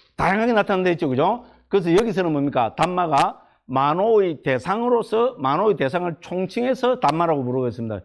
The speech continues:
됐죠? 그죠? 그래서 만호의 대상으로서의 담마에는 구체적으로 어떤 것이 포함되고 있냐? 그거를 당연히 살펴봐야 되겠죠. 그죠? 그 다음에 우리가, 그죠?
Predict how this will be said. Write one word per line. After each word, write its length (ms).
됐죠? 240
그죠? 380
그래서 300
만호의 420
대상으로서의 840
담마에는 760
구체적으로 760
어떤 260
것이 160
포함되고 480
있냐? 320
그거를 440
당연히 440
살펴봐야 680
되겠죠. 320
그죠? 320
그 100
다음에 200
우리가, 220
그죠? 360